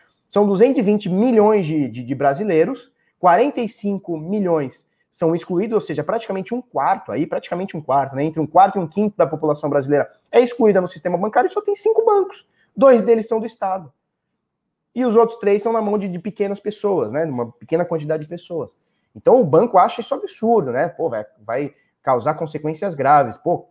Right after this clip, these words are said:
consequências gravíssimas, né? A gente vai conseguir que o pobre tenha acesso a, a um sistema financeiro. É gravíssimo isso, né? Como é que a gente vai deixar um pobre, olha que absurdo, né? Como é que a gente vai deixar um pobre miserável conseguir ter sua conta no banco?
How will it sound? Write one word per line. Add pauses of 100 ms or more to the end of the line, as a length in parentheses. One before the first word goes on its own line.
consequências
gravíssimas,
né?
A
gente
vai
conseguir
que
o
pobre (280)
tenha
acesso
a,
a
um
sistema
financeiro. (320)
É
gravíssimo
isso,
né?
Como
é
que
a
gente
vai
deixar
um
pobre,
olha
que
absurdo,
né? (200)
Como
é
que
a
gente
vai
deixar
um
pobre
miserável
conseguir
ter
sua
conta
no
banco?